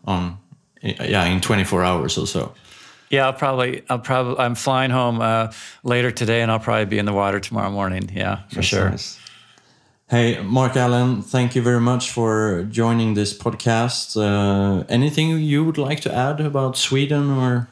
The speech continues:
Speaker 1: Salming or something?
Speaker 2: Hey, you know, like I said, every experience I've had in Sweden has been so great. You know, it's, uh, I, I loved when, when I flew up here, uh, from, from Frankfurt, you know, you're flying over this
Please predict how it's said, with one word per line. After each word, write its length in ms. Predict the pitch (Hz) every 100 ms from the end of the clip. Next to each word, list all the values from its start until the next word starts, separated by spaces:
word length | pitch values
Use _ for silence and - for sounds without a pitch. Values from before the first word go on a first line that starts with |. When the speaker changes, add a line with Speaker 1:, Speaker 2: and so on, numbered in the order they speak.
| 117
Speaker 1:
Salming 680 | - 120 127 147 143 143
or 220 | 127 127 127
something? 480 | - 143 - 160 156 _ _ _ _ _ - - - - - - _ _ _ _ _ _
Speaker 2:
Hey, 220 | 139 151
you 120 | 151
know, 140 | 135 135
like 160 | 139
I 60 | 147
said, 280 | 139 160 135
every 460 | - 135 143 156 156 -
experience 580 | 139 117 - 131 131 120
I've 140 | 120
had 200 | 123 120
in 100 | 117
Sweden 380 | 107 - 113 107
has 120 | 104
been 200 | 95 104
so 260 | 104 107 104
great. 480 | 95 98 92 - - -
You 160 | - 101
know, 220 | 98 98
it's, 240 | 98 - 104
uh, 360 | 95 92 92 90 - - - - _ -
I, 220 | 117 113
I 160 | - 113
loved 380 | 110 113 110 -
when, 260 | 123 117
when 160 | 120 117
I 80 | 113
flew 320 | 110 120 120
up 180 | 113 110
here, 400 | 110 107 101 -
uh, 240 | 110 98 104
from, 380 | - 104 104 -
from 200 | - 101
Frankfurt, 540 | 110 113 110 107 101
you 100 | 107
know, 120 | 101
you're 140 | 101 98
flying 360 | - 117 113
over 200 | 107 107
this 300 | 92 101 -